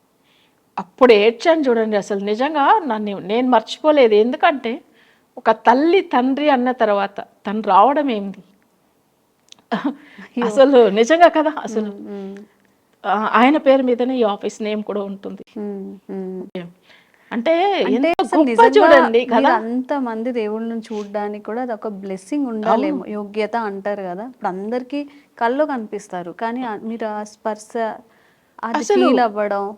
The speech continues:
Speaker 1: హ్మ్.
Speaker 2: ఆ, మీకు తినిపించారని ఇది
Speaker 1: అవును.
Speaker 2: కానీ,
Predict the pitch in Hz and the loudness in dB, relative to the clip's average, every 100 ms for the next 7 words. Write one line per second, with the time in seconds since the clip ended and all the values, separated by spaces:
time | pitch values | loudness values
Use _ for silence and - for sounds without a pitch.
0 | - 302 403 403 220 208 214 214 214 - | -8 -6 -6 -6 -6 -8 -8 -10 -10 -10
1 | 214 214 233 220 226 202 202 208 202 196 | -10 -10 -10 -10 -10 -10 -8 -8 -8 -6
2 | 202 190 196 196 202 | -6 -6 -8 -10 -12